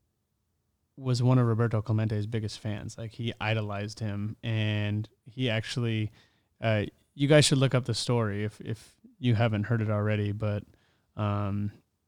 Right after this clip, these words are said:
Tom Walker was helping, uh, Roberto load the plane, um, that was flying down to Nicaragua to provide relief after a massive earthquake. And, uh, Tom was basically begging him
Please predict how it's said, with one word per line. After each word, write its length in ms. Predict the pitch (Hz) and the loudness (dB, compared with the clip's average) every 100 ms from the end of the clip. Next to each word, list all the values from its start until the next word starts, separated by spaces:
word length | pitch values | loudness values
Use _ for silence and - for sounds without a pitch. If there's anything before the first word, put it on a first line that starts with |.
| - | -4
Tom 280 | 135 117 110 | 0 2 2
Walker 380 | 107 110 113 | 2 0 0
was 180 | 107 107 | 0 -2
helping, 580 | - 117 107 110 104 104 - _ _ - | -2 -2 0 0 2 0 -6 _ _ -8
uh, 220 | 113 107 | -4 -2
Roberto 480 | 104 110 117 117 113 | -2 0 0 2 0
load 280 | 107 113 113 | 2 0 0
the 60 | 107 | -2
plane, 600 | - 123 110 107 107 107 _ _ _ _ _ | -4 0 4 4 4 2 _ _ _ _ _
um, 360 | 107 104 101 101 | -4 -2 -2 -2
that 120 | 110 | -2
was 140 | 107 - | -2 0
flying 300 | 120 110 110 | 2 4 4
down 180 | 110 | 2
to 80 | 107 | 0
Nicaragua 680 | 107 113 113 107 107 110 107 | 0 0 0 0 0 0 0
to 140 | 107 110 | 0 -2
provide 400 | 117 110 107 107 | -2 -2 0 0
relief 380 | 107 110 110 110 | 0 0 0 -2
after 260 | 104 113 | -4 -2
a 60 | 104 | -2
massive 420 | 107 104 - 104 | 0 -2 -4 -4
earthquake. 680 | 104 110 - 104 101 - - _ _ _ _ - | -4 -4 -4 -4 -4 -6 -14 _ _ _ _ -4
And, 480 | 113 107 104 101 101 - | 0 2 2 0 -4 -4
uh, 260 | 110 101 104 | -6 -4 -8
Tom 440 | - - 120 120 110 | -8 -2 2 2 2
was 320 | 107 113 - - _ | 0 -4 -10 -18 _
basically 400 | 120 123 113 113 | -4 -4 -2 -4
begging 480 | 104 107 110 117 110 | -6 -4 -2 0 0
him 360 | 104 101 101 | -2 -6 -8